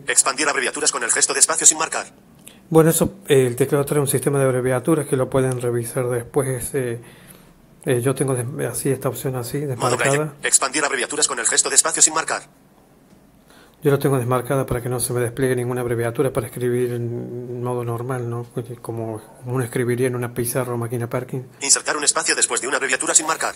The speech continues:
Speaker 2: Eso también lo tengo desmarcado.
Speaker 1: Poner en mayúsculas la primera letra de cada oración marcada.
Speaker 2: Eso es preferente de, de ustedes. Si quieren que en, en cada oración nueva le pongan la, la mayúscula automáticamente la primera letra, lo pueden dejar.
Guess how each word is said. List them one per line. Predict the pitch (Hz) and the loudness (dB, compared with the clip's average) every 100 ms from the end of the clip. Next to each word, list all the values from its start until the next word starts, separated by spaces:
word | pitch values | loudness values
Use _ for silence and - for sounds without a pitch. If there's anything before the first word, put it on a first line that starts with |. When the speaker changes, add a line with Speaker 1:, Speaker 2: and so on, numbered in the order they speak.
| - | -2
Speaker 2:
Eso | 147 127 | 0 2
también | 131 123 127 | 2 0 0
lo | |
tengo | 127 123 | -2 -2
desmarcado. | 117 117 120 131 135 139 | -2 -2 -2 -2 -2 -2
Speaker 1:
Poner | - 156 | -2 -2
en | 165 | 0
mayúsculas | 117 139 147 139 | 0 0 2 0
la | 135 | 0
primera | 113 123 | 0 0
letra | 123 147 | 0 -2
de | 123 | -2
cada | 139 | 0
oración | 123 117 160 | 0 0 0
marcada. | 120 127 104 90 - - - - - - | 0 -2 -4 -8 -16 -20 -20 -20 -20 -2
Speaker 2:
Eso | 165 151 170 | 0 2 2
es | |
preferente | - 135 131 135 139 143 | 2 0 2 -2 2 2
de, | 135 127 123 | 2 2 0
de | 117 | -4
ustedes. | 120 147 135 110 - - - - - | -2 0 2 0 -6 -8 -20 -20 -6
Si | 147 | -6
quieren | 139 143 135 | 0 0 0
que | 139 127 120 | 0 0 -2
en, | 117 120 120 120 113 113 | -4 -6 -4 -4 -6 -6
en | 120 120 | -6 -4
cada | 135 131 | -2 0
oración | 127 - 135 | -2 -2 -2
nueva | 131 127 | 0 -2
le | 120 | -2
pongan | 131 127 120 | -2 -2 -2
la, | 117 123 | -4 -4
la | 117 | -4
mayúscula | 120 120 127 139 123 | -2 -2 -4 -2 -2
automáticamente | 123 123 123 120 127 123 | -2 -4 -4 -2 -2 -2
la | 120 | -4
primera | 120 127 127 | -4 -2 -2
letra, | 135 139 | -2 -2
lo | 123 | -4
pueden | 123 120 | -2 -2
dejar. | 120 113 143 135 | -2 -2 -2 -4